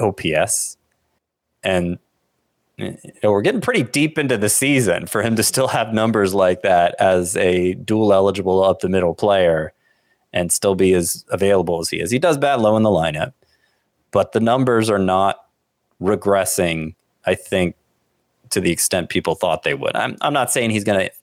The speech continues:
end the year with numbers that high, but I do think there are legitimate bat skills here that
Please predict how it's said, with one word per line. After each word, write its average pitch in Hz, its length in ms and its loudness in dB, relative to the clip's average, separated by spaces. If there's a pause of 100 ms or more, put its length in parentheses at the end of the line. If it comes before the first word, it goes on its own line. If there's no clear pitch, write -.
(120)
end 98 200 -4
the 98 80 -2
year 104 180 4
with 101 180 0
numbers 110 320 0
that 110 200 0
high, 113 320 0 (800)
but 143 140 2
I 175 80 4
do 208 160 2
think 190 260 -2
there 151 240 4
are 135 340 2 (800)
legitimate 113 800 0
bat 101 380 -2
skills 78 460 -2
here 62 360 -4 (360)
that 76 440 -2